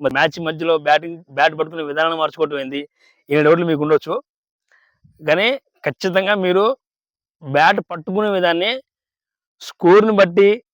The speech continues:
మార్చుకుంటా ఉంటే నీ వికెట్ పోదు. లాజిక్ ఏంటంటే, బ్యాట్ని రెండు రకాలుగా, మూడు రకాలు హోల్డ్ చేసుకోవచ్చు. ఎందుకంటే స్కోర్‌ను బట్టి నువ్వు బ్యాట్ పట్టుకునే విధానం మార్చుకోవాలి. స్కోర్‌ను బట్టి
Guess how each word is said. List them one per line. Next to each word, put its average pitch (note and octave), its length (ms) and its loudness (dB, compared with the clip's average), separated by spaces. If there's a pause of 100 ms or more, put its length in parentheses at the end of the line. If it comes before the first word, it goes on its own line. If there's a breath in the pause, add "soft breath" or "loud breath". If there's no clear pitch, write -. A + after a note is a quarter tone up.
(140)
మార్చుకుంటా E3+ 580 0
ఉంటే D3 380 0 (460)
నీ E3+ 160 0
వికెట్ G#3 300 2 (120)
పోదు. A3 280 4 (800)
లాజిక్ F3+ 340 0
ఏంటంటే, E3+ 360 0 (1000)
బ్యాట్ని G#3+ 560 0 (1200)
రెండు F3+ 240 0
రకాలుగా, F#3 340 2
మూడు D#3+ 280 -4
రకాలు E3+ 260 0
హోల్డ్ D3 180 -4
చేసుకోవచ్చు. - 400 -20 (680)
ఎందుకంటే D#3+ 440 0 (600)
స్కోర్‌ను A#3+ 540 4
బట్టి G#3 260 2
నువ్వు G#3 220 -4 (120)
బ్యాట్ F#3 260 2
పట్టుకునే F#3 300 -6
విధానం F3 260 -4
మార్చుకోవాలి. B2 380 -6 (300)
స్కోర్‌ను F#3+ 440 2
బట్టి A3 320 -4